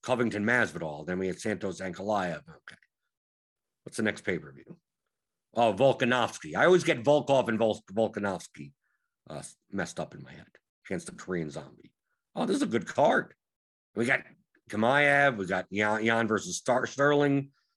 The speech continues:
uh, rematch. Now, that's gonna be good on the, a-, April ninth.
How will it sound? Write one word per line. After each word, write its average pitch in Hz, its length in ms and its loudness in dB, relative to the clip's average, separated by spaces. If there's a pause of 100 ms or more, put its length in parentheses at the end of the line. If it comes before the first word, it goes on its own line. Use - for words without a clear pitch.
(160)
uh, 107 180 4
rematch. 139 800 2 (1080)
Now, 180 100 -10
that's - 160 -10
gonna 240 100 -2
be 180 100 -2
good - 380 -4 (1040)
on 87 80 -8
the, 85 340 -8 (120)
a-, 101 180 -8
April 117 280 -4
ninth. 123 420 -6